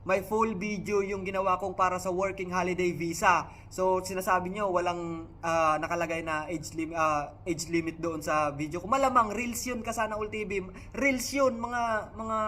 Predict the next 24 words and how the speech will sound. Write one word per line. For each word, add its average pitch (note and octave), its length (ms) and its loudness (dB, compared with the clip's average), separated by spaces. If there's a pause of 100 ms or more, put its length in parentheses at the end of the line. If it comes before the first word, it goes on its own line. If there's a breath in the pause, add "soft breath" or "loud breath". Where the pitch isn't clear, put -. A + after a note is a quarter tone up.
unghang. G#3+ 640 2 (400 loud breath)
Ang C4+ 140 4 (100)
reels, A#3 320 2
alam C4+ 160 2
nyo C4 160 -2
naman C4 160 0
ang C4 160 0
reels, A#3 480 -2 (160 loud breath)
one B3+ 240 4
minute B3+ 320 -2
and B3 160 -12
thirty A#3 240 -6
second A3+ 400 -6
lang A#3 160 -2
yun. A3 160 -2
Paano A#3+ 240 6
ko A#3+ 80 -6
pagkakasyahin A3 640 -2
yung G#3+ 80 -12
ten A3 160 -6
minutes G#3+ 400 -6
na G3 80 -4
video G#3 240 -6
doon? F#3 320 2